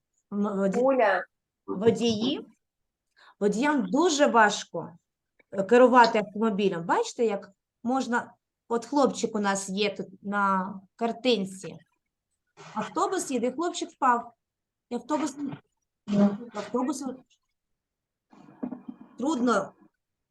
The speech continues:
Speaker 1: зупинитися, дуже важко зупинитися. Так. Треба ходити дуже-дуже обережно.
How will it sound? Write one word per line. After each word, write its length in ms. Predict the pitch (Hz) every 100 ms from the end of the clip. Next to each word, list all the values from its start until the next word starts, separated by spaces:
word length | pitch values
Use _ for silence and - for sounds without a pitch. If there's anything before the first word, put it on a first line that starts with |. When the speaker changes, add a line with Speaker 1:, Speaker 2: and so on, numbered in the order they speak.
| -
Speaker 1:
зупинитися, 760 | 180 220 262 247 208 190 - 190
дуже 220 | 233 269
важко 360 | 233 214 -
зупинитися. 760 | 185 170 180 170 165 170 - - _ _ _ _ _ _ _ _ _ _ _ - - _
Так. 520 | 214 196 170 - - - _ _ _ _ _ _ _ _ _ _ _ _
Треба 340 | 220 226 233
ходити 400 | 349 349 277 -
дуже-дуже 1120 | 196 160 202 254 285 254 208 233 202 208 196 - _ _
обережно. 840 | 220 196 220 214 170 165 165 165